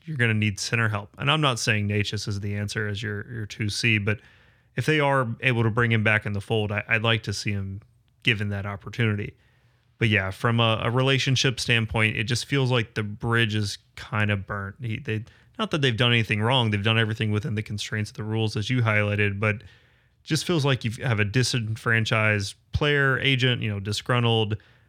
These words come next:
um, who doesn't feel welcome. I mean, i-, if it cost, you know, moving out Gardner or Martinook, I think they'd already have done it at this point. Uh, but I don't think that's gonna be the case. So, um,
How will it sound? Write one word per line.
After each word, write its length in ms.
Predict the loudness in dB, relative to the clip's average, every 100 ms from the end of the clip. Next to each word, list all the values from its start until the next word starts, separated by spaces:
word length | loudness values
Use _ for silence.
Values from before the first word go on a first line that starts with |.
| -10
um, 400 | -4 -2 -2 -4
who 140 | -2 0
doesn't 360 | 0 0 -6
feel 600 | -6 0 2 2 0 -2 -6
welcome. 600 | -2 0 0 2 2 2
I 60 | 2
mean, 260 | 0 -2 _ _ _ _ _ _ _ _ _ -8
i-, 140 | -6
if 200 | -2 -2
it 140 | -4 -4
cost, 680 | 0 2 2 0 -4 -8 -14 _ _ _ _ _ _ _ -12
you 60 |
know, 160 | -12 -12 -20 _ _ _
moving 380 | 0 2 4 4
out 240 | 2 0
Gardner 380 | 0 2 2 2
or 40 | 2
Martinook, 380 | 2 0 -2
I 120 | -4 -6
think 220 | -6 -4
they'd 160 | -2
already 220 | 2 2 2
have 160 | -2
done 160 | -2 -2
it 160 | -2 _ -20
at 140 | -14
this 160 | -10 -10
point. 340 | -10 -10 -12 -16 _ _ -18
Uh, 220 | -18 -18 -20 _
but 80 | -20
I 80 | _
don't 300 | -8 -8 -12
think 400 | -8 -2 -2 -4 _
that's 300 | -8 -6 -6
gonna 240 | -4 -4 -2
be 80 |
the 140 | -4 -2
case. 340 | 2 2 2
So, 520 | 0 0 2 2 0 -6 -20 -20 _ _ _
um, 640 | -2 2 2 2 0 -2